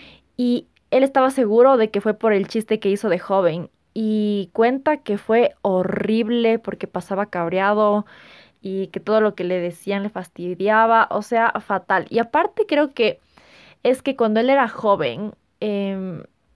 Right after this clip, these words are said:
primero tienes full más de energía. Segundo, él estaba quedándose despierto porque quería. Pero después, cuando ya fue grande, ya no era una elección.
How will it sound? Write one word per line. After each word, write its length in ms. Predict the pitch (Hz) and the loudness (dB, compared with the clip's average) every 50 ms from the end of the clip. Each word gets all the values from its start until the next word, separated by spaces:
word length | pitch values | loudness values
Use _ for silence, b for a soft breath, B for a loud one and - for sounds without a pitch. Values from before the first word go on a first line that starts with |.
| _ _ - 208 - | _ _ -12 -6 -4
primero 320 | 277 302 320 392 415 403 | -2 0 2 2 2 0
tienes 220 | 311 294 269 254 - | 0 0 -2 -2 -2
full 120 | - 240 | -2 -2
más 140 | 226 233 208 | 0 0 -2
de 60 | 196 | -2
energía. 480 | 185 156 160 170 - - 127 - - - _ _ _ _ _ _ _ _ _ _ _ _ _ _ _ - | -4 -6 -8 -8 -8 -8 -8 -8 -8 -10 _ _ _ _ _ _ _ _ _ _ _ _ _ _ _ -12
Segundo, 600 | - - 262 247 240 269 302 330 330 339 359 294 - | -4 0 0 2 2 2 0 0 2 2 2 2 2
él 200 | - 240 247 247 | 2 0 2 2
estaba 500 | 247 240 - - 208 202 208 214 220 220 | 0 -2 -2 -2 0 0 2 0 0 -2
quedándose 400 | - 208 190 190 202 208 214 226 | -2 -2 -2 -2 -2 -4 -4 -4
despierto 540 | 196 180 - - 196 185 180 - 214 208 208 | -4 -4 -4 -2 -2 -2 -2 -2 -6 -6 -4
porque 400 | - 185 185 180 - 180 170 170 | -4 -6 -4 -4 -6 -8 -10 -8
quería. 420 | - 170 160 160 170 180 - - - B B B B B B B B B B B B | -6 -6 -4 -4 -4 -6 -8 -10 -14 B B B B B B B B B B B B
Pero 200 | - 226 220 220 | 0 2 4 4
después, 380 | 214 208 - - 226 240 240 - | 2 0 -2 0 0 0 0 0
cuando 280 | - 226 214 202 196 | -2 -4 -2 -2 -2
ya 220 | 190 190 196 208 214 | 0 0 0 -2 -2
fue 280 | - - 240 220 220 | -2 -2 0 0 2
grande, 720 | 214 202 180 175 190 208 226 247 269 269 247 208 - - _ _ _ - | 2 2 2 2 2 0 0 2 2 2 2 0 -2 -6 _ _ _ -6
ya 260 | 220 202 214 214 226 | -2 0 2 2 2
no 160 | 240 240 226 | 2 2 2
era 280 | 208 208 214 220 214 196 | 4 4 4 4 2 2
una 500 | 190 202 202 202 202 208 202 196 - - | 0 -2 -2 -2 0 0 2 2 0 0
elección. 640 | 180 180 - - - - 214 196 180 170 165 220 | -2 -4 -4 -6 -6 -4 -2 -2 -2 -2 -6 -12